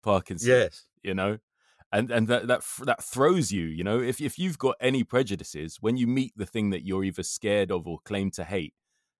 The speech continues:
Speaker 1: and you actually sort of like them, it's, <laughs> it's the first thing that throws your whole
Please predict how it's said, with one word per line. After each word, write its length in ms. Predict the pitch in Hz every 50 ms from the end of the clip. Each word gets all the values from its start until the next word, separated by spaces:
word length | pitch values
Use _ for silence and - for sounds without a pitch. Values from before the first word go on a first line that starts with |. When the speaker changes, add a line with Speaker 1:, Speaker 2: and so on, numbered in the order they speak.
| _ _ -
Speaker 1:
and 160 | - 104 104
you 80 | 101 107
actually 420 | 107 - - - 104 104 101 104 - _ _ _ _
sort 300 | - - - 113 107 -
of 80 | 95 85
like 320 | 92 - 131 127 - -
them, 300 | - 85 76 73 71 71 78 _ _ _ -
it's, 260 | - 131 - - - - -
<laughs> 40 | -
it's 140 | 165 - -
the 120 | 185 143
first 440 | - - 160 151 - 175 160 - -
thing 280 | - 151 151 151 127 113
that 160 | 98 - -
throws 420 | - - 120 117 123 120 110 -
your 160 | 113 110 107
whole 320 | 92 104 107 107 107 101